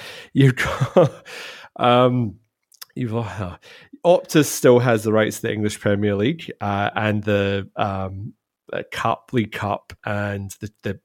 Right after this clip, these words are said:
Championship, and the J League, and Serie A, I believe. Then you've got B N Sports that has the Bundesliga, the S P F L,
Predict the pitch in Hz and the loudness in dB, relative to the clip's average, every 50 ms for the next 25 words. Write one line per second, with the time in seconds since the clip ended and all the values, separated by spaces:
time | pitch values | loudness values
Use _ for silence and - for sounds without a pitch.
0 | - - - - 107 107 104 - 110 104 - - 110 104 110 - - - - _ | -16 -6 -2 0 0 0 0 -2 -4 -2 -2 0 0 0 0 -2 -6 -12 -20 _
1 | _ - 107 107 104 104 104 101 101 101 101 - 110 113 101 - 117 113 113 113 | _ -8 -6 -6 -6 -6 -6 -6 -8 -8 -10 -10 -10 -8 -4 0 2 2 2 2
2 | 110 110 110 110 110 110 107 - - - _ _ _ _ _ _ _ _ _ - | 2 2 2 2 2 0 -2 -6 -12 -18 _ _ _ _ _ _ _ _ _ -8
3 | 110 101 98 98 98 98 95 - - - 135 120 113 110 104 101 - - 98 104 | -6 -6 -4 -4 -6 -6 -6 -8 -2 2 2 4 4 4 2 2 0 0 0 0
4 | 113 139 165 185 - - 104 98 - 101 104 110 123 139 175 185 - - - _ | 2 2 0 0 -2 -6 -8 -6 -6 -4 -4 -2 0 -2 -2 -2 -6 -12 -20 _
5 | - - - - _ _ _ _ _ - 135 135 143 151 156 147 131 117 - 127 | -20 -20 -20 -20 _ _ _ _ _ 2 4 6 8 8 8 6 4 4 4 4
6 | 117 - - 123 131 131 117 110 113 117 107 - - 120 113 113 - - - 117 | 4 4 4 4 4 6 6 6 4 2 0 -2 2 4 4 4 4 2 -2 -4
7 | 107 110 110 104 98 101 98 87 120 123 127 120 120 113 - - 120 113 113 107 | -2 0 0 0 -2 -2 0 4 6 6 6 6 4 2 0 2 2 2 4 4
8 | 113 110 107 107 104 104 104 - _ _ _ _ _ _ _ _ _ _ _ - | 4 4 4 4 2 0 -2 -4 _ _ _ _ _ _ _ _ _ _ _ -2
9 | 123 123 127 127 - - 120 110 107 107 - 110 104 104 104 104 104 104 104 104 | 0 2 2 0 0 2 2 4 4 2 2 2 2 2 4 4 4 4 2 2
10 | 104 104 - | 0 -2 -6